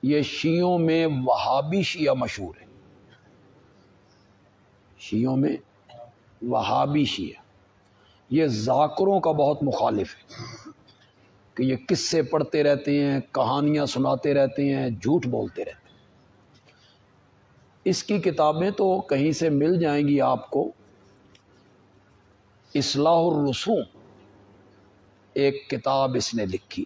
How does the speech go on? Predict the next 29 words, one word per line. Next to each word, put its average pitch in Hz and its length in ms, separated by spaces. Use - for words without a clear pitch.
इस्लाहुर 135 760
रसूम 151 320
नाम 143 460
से 190 220
ही 190 80
जाहिर 170 280
हो 156 140
रहा 156 220
है - 100
कि 139 120
जो 143 140
रस्में 160 840
जारी 139 400
हो 139 160
गई 151 240
हैं, 139 220
उनकी 165 420
वो 156 260
इस्लाह 160 380
करना 131 360
चाहता 107 360
था - 200
कि 143 200
ये 151 60
तुम्हारे 156 420
अंदर 170 280
ये 165 140
रस्में 160 400
जारी। 95 260